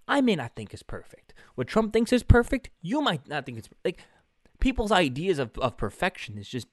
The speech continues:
different between each person. And you're never gonna have that perfect candidate. You're never gonna have that perfect politician. You're never gonna have someone do anything perfect 'cause perfect does not exist. Perfect is not a reality because people's ideas and perceptions of perfect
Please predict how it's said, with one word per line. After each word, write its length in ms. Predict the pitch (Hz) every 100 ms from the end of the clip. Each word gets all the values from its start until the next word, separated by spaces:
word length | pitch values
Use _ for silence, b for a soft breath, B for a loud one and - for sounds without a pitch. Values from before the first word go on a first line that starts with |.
| -
different 380 | 170 - -
between 340 | 107 - 139 131 -
each 280 | 156 - -
person. 420 | 147 135 - - B B
And 100 | 127
you're 120 | 135
never 320 | 139 190 185 185
gonna 160 | 165
have 200 | 156 143
that 200 | 135 -
perfect 400 | - 170 - 170
candidate. 340 | - 127 120 -
You're 120 | 110
never 180 | 131 165
gonna 160 | 170
have 140 | 160 147
that 160 | 135
perfect 420 | - 139 143 135 -
politician. 640 | - 127 113 - 135 143 B B -
You're 80 | 123
never 180 | 151 160
gonna 160 | 156
have 180 | 147 131
someone 340 | - 123 127
do 120 | 120 120
anything 320 | 120 113 110
perfect 320 | 123 131 143
'cause 100 | 113 -
perfect 500 | 170 196 214 190 120
does 160 | 135
not 160 | 143 147
exist. 360 | 113 110 95
Perfect 340 | - 151 143 143
is 140 | 113
not 220 | 135 135 -
a 100 | 117
reality 460 | 120 110 101 92
because 280 | 92 - 107 B B B B
people's 320 | - 180 175 156
ideas 480 | 143 123 147 156
and 80 | 131
perceptions 540 | 131 - 139 139 139 120
of 120 | -
perfect 480 | - 139 - 175